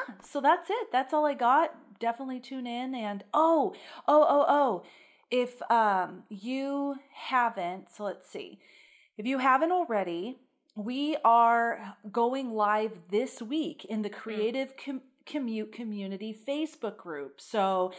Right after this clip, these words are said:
Speaker 1: it's, it's Wednesday, so we've already been doing it Tuesday and Wednesday, but hey, we'll be in there tomorrow.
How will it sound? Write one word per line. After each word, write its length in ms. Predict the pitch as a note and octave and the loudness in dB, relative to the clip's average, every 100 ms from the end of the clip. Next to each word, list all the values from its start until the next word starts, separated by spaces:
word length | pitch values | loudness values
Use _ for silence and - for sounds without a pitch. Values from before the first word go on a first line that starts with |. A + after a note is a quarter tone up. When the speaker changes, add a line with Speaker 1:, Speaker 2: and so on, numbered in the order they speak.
| - - - | -16 -8 -4
Speaker 1:
it's, 260 | C#4 - - - | -4 -4 -14 -6
it's 300 | A#3+ - G3 | -6 -6 -6
Wednesday, 880 | G3+ F4+ G#4 C#4 F#3 F3+ D#3+ D#3+ G3 | 2 2 2 -2 -2 -2 -2 -4 -8
so 140 | G#3 | -8
we've 160 | A3 G#3+ | -8 -4
already 240 | A#3 C4+ | -4 -6
been 220 | C4+ B3+ | -6 -8
doing 260 | A3 B3 A#3+ | -8 -8 -6
it 140 | A#3+ - | -8 -10
Tuesday 420 | A#3 A3+ A#3 G#3+ | -12 -10 -6 -6
and 140 | F#3+ | -6
Wednesday, 460 | F3+ F3+ F#3 A3+ A3+ | -8 -8 -6 -4 -2
but 140 | A3 | -2
hey, 440 | - A#3+ C4 C#4 - - - | -2 -2 0 -2 -6 -14 -6
we'll 160 | A3 B3+ | 0 0
be 200 | C4 C4+ | 0 -2
in 100 | C4+ | -2
there 160 | C#4 C#4 | -2 -4
tomorrow. 800 | C4 A#3 A3 A#3+ C#4+ D#3 C3 | -6 -2 2 2 2 0 -2